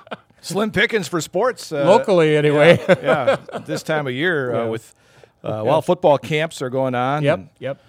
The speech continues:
Speaker 1: Kids are
Speaker 2: we
Speaker 1: getting ready, and then
Speaker 2: some Legion baseball.
Speaker 1: Yeah, Le-,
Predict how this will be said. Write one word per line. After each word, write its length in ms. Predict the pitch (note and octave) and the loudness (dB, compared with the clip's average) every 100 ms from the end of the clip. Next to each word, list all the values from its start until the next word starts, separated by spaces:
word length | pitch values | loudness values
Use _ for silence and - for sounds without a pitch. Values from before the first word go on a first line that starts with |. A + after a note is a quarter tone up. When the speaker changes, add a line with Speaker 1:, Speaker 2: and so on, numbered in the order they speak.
| - | -12
Speaker 1:
Kids 240 | C#3+ C#3+ | -10 -8
are 40 | C#3 | -6
Speaker 2:
we 60 | |
Speaker 1:
getting 220 | C#3 C#3+ | -4 -4
ready, 360 | C3 C3+ C#3 D#3+ | 0 2 2 0
and 80 | B2+ | 0
then 100 | A#2+ | -2
Speaker 2:
some 100 | B2 | -2
Legion 300 | C3 C3+ A#2+ | -4 -4 -4
baseball. 680 | A#2 C#3 - C3+ C#3 D#3 C3+ | -2 -4 -2 -2 0 -2 -4
Speaker 1:
Yeah, 160 | C#3 D3+ | -6 -6
Le-, 240 | D3 | -6